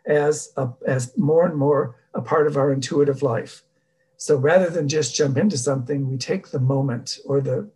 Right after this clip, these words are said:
time it takes, um, to discern, um, what it is that we should be doing, or that we sh-, that I should be doing, or we should be doing.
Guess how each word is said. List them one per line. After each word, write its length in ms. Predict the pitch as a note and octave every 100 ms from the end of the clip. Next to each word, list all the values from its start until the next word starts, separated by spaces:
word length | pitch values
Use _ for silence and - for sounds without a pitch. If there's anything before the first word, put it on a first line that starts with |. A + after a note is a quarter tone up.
| _ _
time 280 | C3 B2+ D3+
it 80 | C#3+
takes, 400 | C3+ C#3 - - - - -
um, 280 | D3 C#3 -
to 140 | G#3
discern, 640 | F#3 C3 G3 F#3 C3 D3 - _ _ -
um, 280 | C3 G#3+ A3
what 180 | D#3
it 120 | D3+ D3+
is 260 | D3 B2+
that 120 | -
we 140 | - C#3
should 260 | A#2+ C#3+
be 100 | C#3+
doing, 400 | C#3+ D3+ C#3+ C#3+ B2 _ _ _
or 120 | E3+
that 120 | D3+ G#3
we 140 | C#3
sh-, 120 | -
that 140 | - C#3
I 120 | D3
should 200 | - D3
be 80 | C#3
doing, 280 | C3 C3+ C#3
or 80 | C3
we 120 | C#3+
should 200 | - C3+
be 100 | C3+
doing. 400 | - D#3 B2+